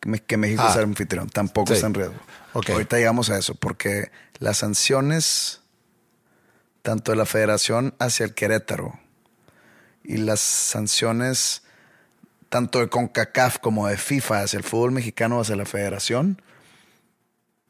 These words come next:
Speaker 1: bueno, creo que en, de fifa y de concacaf hubo cero sanción, hubo nomás condenamos los actos.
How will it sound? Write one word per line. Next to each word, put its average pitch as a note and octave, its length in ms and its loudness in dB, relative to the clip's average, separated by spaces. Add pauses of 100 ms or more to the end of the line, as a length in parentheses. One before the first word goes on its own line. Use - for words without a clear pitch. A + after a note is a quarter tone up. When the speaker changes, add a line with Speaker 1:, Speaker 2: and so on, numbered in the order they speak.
(100)
Speaker 1:
bueno, G#2+ 380 -2
creo G#2 200 0
que D3 100 2
en, D3+ 220 2
de A#2+ 120 2
fifa B2 360 2
y D#3+ 40 4
de A2+ 440 2
concacaf G#2 460 -2
hubo A#2+ 180 2
cero A2+ 300 2
sanción, G#2 360 0
hubo G2+ 140 0
nomás G#2+ 380 0
condenamos A2 600 0
los A2+ 180 0
actos. - 400 -6